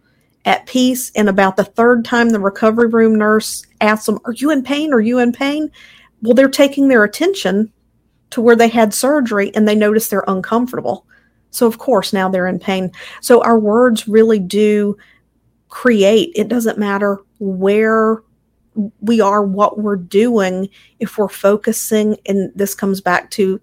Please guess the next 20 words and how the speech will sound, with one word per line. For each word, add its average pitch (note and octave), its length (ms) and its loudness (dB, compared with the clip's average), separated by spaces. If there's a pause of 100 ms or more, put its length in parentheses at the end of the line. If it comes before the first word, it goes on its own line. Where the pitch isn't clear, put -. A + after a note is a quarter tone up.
you - 240 -8
know, F#3 100 0
you're F#3 160 -8
talking F#3+ 140 -6
about F#3+ 160 -2
your - 140 -4
audience's F#3 460 -2
leadership, - 480 -2 (220)
it - 80 -20
comes C4+ 200 0
back A3 220 0
to F#3+ 80 -4
focusing G#3 560 0
on F#3 160 -2
the F3+ 60 0
solution G3+ 760 0
and F3+ 120 -2
not F3 220 -2
the - 60 -14
problem. - 600 -4